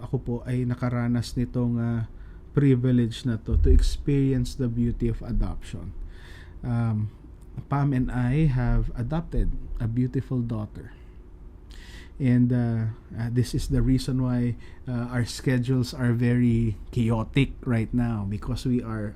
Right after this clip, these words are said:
adjusting to one another, to our new routine as parents, and our daughter, uh, really adjusting to our,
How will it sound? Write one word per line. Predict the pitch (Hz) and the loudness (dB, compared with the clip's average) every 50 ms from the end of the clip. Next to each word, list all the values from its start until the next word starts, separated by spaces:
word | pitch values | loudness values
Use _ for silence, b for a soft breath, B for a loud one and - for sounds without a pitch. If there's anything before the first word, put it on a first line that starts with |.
| - 113 | -8 -8
adjusting | 110 107 - 120 117 113 - - - 120 113 110 | -8 -4 -4 -4 -4 -4 -4 -4 -4 -2 -2 -2
to | - - 120 | -2 -2 -2
one | 113 113 113 110 | 0 0 0 0
another, | 110 113 113 110 107 104 110 107 98 | 0 0 0 0 0 -2 -2 -4 -2
to | - 127 127 123 B B B B B - | -2 -4 -4 -4 B B B B B -4
our | 120 120 123 123 120 117 | -2 0 2 2 2 2
new | 113 117 120 127 127 123 120 | 2 2 2 4 2 2 2
routine | 120 120 - - - 131 131 131 135 | 0 -2 -2 0 2 4 4 4 2
as | 123 117 - - - | 0 -4 -6 -6 -6
parents, | - - 117 120 120 117 117 110 101 98 92 - - | -2 0 2 2 2 2 2 0 0 -2 -4 -6 -4
and | 135 120 117 120 107 | -2 -2 -2 -2 -2
our | 113 120 117 117 110 107 | -2 -2 -2 -2 -2 -2
daughter, | 104 104 120 117 117 120 - - 127 120 113 110 B B B B B B B | -2 -2 -2 -2 -2 -2 -2 -2 0 0 0 -2 B B B B B B B
uh, | - 120 113 110 110 107 104 104 - - - - - - - - - - - - | -8 -6 -6 -4 -4 -6 -6 -8 -12 -14 -18 -18 -18 -16 -14 -14 -14 -14 -10 -4
really | - 120 120 123 120 117 117 117 113 110 B B B B | 0 2 4 4 4 2 2 0 -2 -4 B B B B
adjusting | 120 113 107 - 139 123 - - - - 123 117 117 - | -4 -4 -2 -2 -2 -2 -2 -4 -4 -4 -2 -2 -4 -6
to | 127 120 | -6 -6
our, | 117 113 113 - | -6 -6 -8 -8